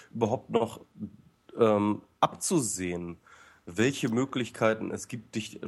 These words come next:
der Lüge zu entlarven, während du die Lüge oder während du dein, dein Geheimnis, was weiß ich, ähm,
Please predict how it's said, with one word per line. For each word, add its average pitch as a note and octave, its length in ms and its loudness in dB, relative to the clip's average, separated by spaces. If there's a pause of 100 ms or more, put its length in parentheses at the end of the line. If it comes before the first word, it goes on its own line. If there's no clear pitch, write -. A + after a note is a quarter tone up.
der G2+ 120 2
Lüge G2 260 -2
zu - 160 -4
entlarven, E2+ 560 2
während A#2 300 4
du G#2+ 60 0
die G2+ 100 2
Lüge G2 480 0 (100)
oder F2 320 -2
während G2 300 0
du F#2+ 160 0 (840)
dein, F2+ 480 4
dein F2+ 180 2
Geheimnis, G2 720 0 (600)
was G#2 160 -2
weiß F2+ 120 -6
ich, - 360 -6
ähm, F#2 380 4